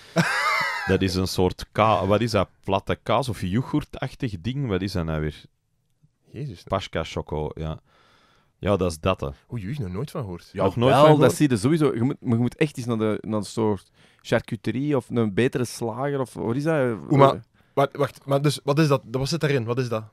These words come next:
Speaker 2: Is dat
Speaker 1: Chocolade. Ja, dat is,
Speaker 2: Ah,
Speaker 1: wacht,
Speaker 2: oké.
Speaker 1: hè. Het is volle-, maar wat zit er nu inderdaad eigenlijk in?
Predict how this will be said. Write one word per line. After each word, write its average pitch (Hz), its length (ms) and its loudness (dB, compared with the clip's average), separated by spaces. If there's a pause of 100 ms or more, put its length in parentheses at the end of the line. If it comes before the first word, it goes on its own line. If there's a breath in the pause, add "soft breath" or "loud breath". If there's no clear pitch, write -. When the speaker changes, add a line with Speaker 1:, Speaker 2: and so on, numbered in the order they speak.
(160)
Speaker 2:
Is 127 100 -8
dat 123 240 -2 (200)
Speaker 1:
Chocolade. 92 580 -2 (360)
Ja, 90 200 0
dat 87 160 -2
is, 101 220 -2
Speaker 2:
Ah, 104 80 -2
Speaker 1:
wacht, 185 120 6
Speaker 2:
oké. 151 140 2
Speaker 1:
hè. 127 40 6 (520 loud breath)
Het - 100 -12
is 117 140 -2
volle-, 101 320 2
maar 104 220 2
wat 117 180 2
zit 147 220 -4
er 123 80 0
nu 107 240 -2
inderdaad 98 640 0
eigenlijk 87 540 -6
in? 76 220 -8